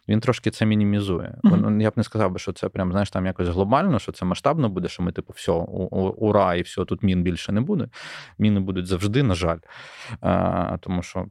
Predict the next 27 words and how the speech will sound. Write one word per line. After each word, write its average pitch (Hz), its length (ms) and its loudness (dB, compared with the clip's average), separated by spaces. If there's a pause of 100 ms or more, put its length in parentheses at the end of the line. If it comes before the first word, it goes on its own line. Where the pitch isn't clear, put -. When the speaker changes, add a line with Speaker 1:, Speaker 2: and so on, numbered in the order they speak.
Speaker 1:
росіяни 92 540 -6
просто 90 420 -2 (140)
божевільні 92 920 -2
якісь, - 640 -12
е, 90 640 -2
масштаби 90 640 -4 (440)
в 104 300 -6
мінування 92 560 -2
використовують. 92 760 -8 (840)
Тому 165 460 6 (520)
так, - 280 2
вони 127 120 6
хочуть 120 340 0
вернути. 107 460 0
Ну, 104 140 0
тобто 104 240 -4
це, 98 560 0 (500)
це 131 100 0
логічно. 95 640 0 (320)
Коли 170 160 6
ти 131 80 -4
хочеш - 280 0
купувати 120 640 2
якийсь, - 680 -4
якийсь - 300 -8
прорив 98 440 2
будь-чого, 92 920 -4